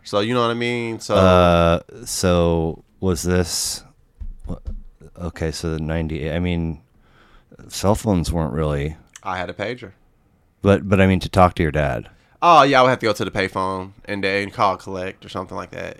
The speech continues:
Speaker 1: Yeah.
Speaker 2: D-, but would you get, if
Speaker 1: I
Speaker 2: you
Speaker 1: would call every so often. Sometimes he would be at work. I'll talk to my grandma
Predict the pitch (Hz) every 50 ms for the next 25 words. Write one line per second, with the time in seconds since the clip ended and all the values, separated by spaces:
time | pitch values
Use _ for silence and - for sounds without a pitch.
0 | _ - - 90 80 80 87 92 82 87 90 95 95 67 78 92 95 87 - -
1 | - - - 95 92 95 95 92 98 80 92 95 - 139 156 160 139 120 - 143
2 | 135 135 131 131 127 123 117 120 - 120 120 131 127 - - 151 135 123 135 127
3 | 120 120 117 107 95 107 95 87 87 92 101 107 104 98 - 71 101 101 - 107
4 | 98 - 104 87 87 85 87 92 95 87 87 90 90 92